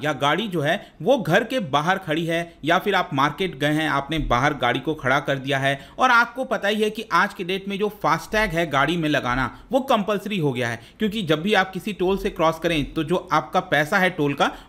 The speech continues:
वो ऑटोमेटिकली अकाउंट से कट जाए। तो ये जो फास्टैग लगाया गया है, सोचिए अगर कोई ऐसा पर्सन आए और ये फास्टैग को स्कैन कर ले एक डिवाइस से और आपका पैसा ऑटोमेटिकली अकाउंट से कट जाए तो क्या होगा?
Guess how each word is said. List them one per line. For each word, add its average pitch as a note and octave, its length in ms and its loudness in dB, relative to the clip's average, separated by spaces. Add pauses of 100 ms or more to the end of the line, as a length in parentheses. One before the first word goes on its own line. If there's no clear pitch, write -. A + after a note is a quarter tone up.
वो D4+ 100 6
ऑटोमेटिकली A#3 760 0
अकाउंट E3 400 0
से D#3+ 100 0
कट A#2+ 260 0
जाए। G2+ 200 -6 (360)
तो D4 60 4
ये A3+ 220 4
जो F4+ 160 6
फास्टैग G#3 580 0
लगाया D#3 300 2
गया F3+ 160 -4
है, E3 380 -6
सोचिए B3 600 2 (200)
अगर A3+ 240 4
कोई C4+ 180 -2
ऐसा A#3 220 2
पर्सन G#3 420 0
आए F#3 220 2 (240)
और G3+ 300 2
ये A3+ 120 4 (120)
फास्टैग G3 560 0
को G#3 100 0
स्कैन F#3 380 0
कर F3+ 180 -4
ले F3+ 160 -2
एक E3 320 -6
डिवाइस C#3 420 0
से F3 160 -2 (220)
और A#3 140 2
आपका A3+ 360 2
पैसा F#3+ 360 0
ऑटोमेटिकली F3+ 640 -2
अकाउंट E3 300 0
से A#3+ 120 -2
कट C#3+ 240 -2
जाए D3 440 0
तो - 80 0
क्या E3+ 240 2
होगा? A#2+ 300 -4